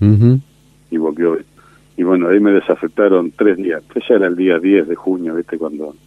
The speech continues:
Speaker 1: Ajá.
Speaker 2: cuando se enteraron de, de eso, ¿viste? Así que me desafectaron y me dejaron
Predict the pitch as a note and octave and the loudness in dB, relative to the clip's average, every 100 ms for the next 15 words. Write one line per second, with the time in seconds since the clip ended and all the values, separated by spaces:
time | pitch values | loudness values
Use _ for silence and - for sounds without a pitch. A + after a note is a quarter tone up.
0 | - G2+ G#2+ F#2+ G2 F2 F2+ - F2 F2+ | 0 2 4 2 -2 -2 -2 -4 -2 0
1 | F#2+ F#2 E2+ D#2+ D#2 D#2+ D#2+ D#2+ F2 E2 | 2 2 0 -4 -10 -10 -14 -6 -4 -4
2 | - D2+ D2 _ _ _ - _ _ - | -6 -12 -14 _ _ _ -20 _ _ -20
3 | - F#2+ F#2 E2+ - - E2+ G2+ G#2+ G#2 | -8 -4 -4 -6 -8 -8 -2 0 2 2
4 | F2 E2+ F2+ F2 E2 | 0 -2 -2 -2 -6